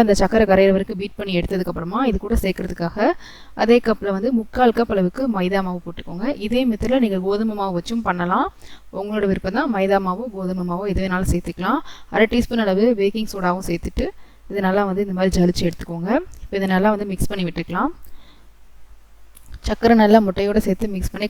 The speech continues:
கரைஞ்ச உடனே தான் மத்த மாவு எல்லாமே நம்ம சேர்க்கணும். இப்போ இது நல்லா வந்து கலந்து எடுத்தாச்சு. பார்த்தீங்கன்னா தெரியும், கொஞ்சம் கட்டியா இருக்கிற மாதிரி இருக்கும். இது கூட சேர்க்கறதுக்காக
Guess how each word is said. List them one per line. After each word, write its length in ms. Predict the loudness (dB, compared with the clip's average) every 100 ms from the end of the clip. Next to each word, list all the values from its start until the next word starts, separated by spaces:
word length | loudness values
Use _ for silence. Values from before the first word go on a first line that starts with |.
| 2
கரைஞ்ச 200 | 2 2
உடனே 140 | -4 -2
தான் 100 | -2
மத்த 160 | -2 -2 0
மாவு 180 | 0 0 0
எல்லாமே 220 | 0 -2 -4
நம்ம 100 | -2 0
சேர்க்கணும். 420 | -2 -4 -6 -8 -8 -20 -20 -18
இப்போ 140 | -12
இது 100 | -6 -2
நல்லா 180 | 2 2
வந்து 160 | 2 -2 2
கலந்து 280 | 2 4
எடுத்தாச்சு. 440 | 2 2 -2 -4 -6 -6
பார்த்தீங்கன்னா 380 | -4 -4 -6 -6 -6
தெரியும், 240 | -6 -6
கொஞ்சம் 240 | -8 -8 -2
கட்டியா 300 | -2 2 6
இருக்கிற 200 | 6 4 -2
மாதிரி 160 | -2 -2
இருக்கும். 260 | -6 -12 -12 -14 -20 -12 -6
இது 80 | -4
கூட 100 | 2 6
சேர்க்கறதுக்காக 560 | 6 6 2 2 0